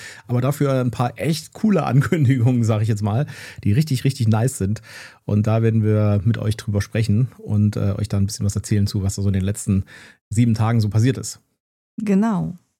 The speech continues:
Speaker 2: Du hast da wieder fleißig Dinge zusammengetragen, aber bevor wir in die Details gehen,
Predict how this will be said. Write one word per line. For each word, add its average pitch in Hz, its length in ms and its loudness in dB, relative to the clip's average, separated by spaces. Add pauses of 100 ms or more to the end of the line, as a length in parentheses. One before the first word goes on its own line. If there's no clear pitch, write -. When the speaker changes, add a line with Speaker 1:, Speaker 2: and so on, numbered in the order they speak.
(640)
Speaker 2:
Du 185 80 -4
hast 196 280 -6
da 208 100 0
wieder 196 180 0
fleißig 190 380 0
Dinge 233 240 2
zusammengetragen, 262 880 0
aber 214 240 0
bevor 202 400 -2
wir 175 120 2
in 175 80 2
die 170 60 2
Details 170 600 0
gehen, 285 380 2